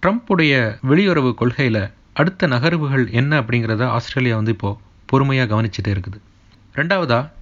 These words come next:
இந்தியா ஆஸ்திரேலியாவுடைய ஒரு இயற்கையான நட்பு நாடா இருக்கும்னு சொன்னா அது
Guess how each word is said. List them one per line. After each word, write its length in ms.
இந்தியா 560
ஆஸ்திரேலியாவுடைய 840
ஒரு 360
இயற்கையான 640
நட்பு 400
நாடா 260
இருக்கும்னு 440
சொன்னா 280
அது 320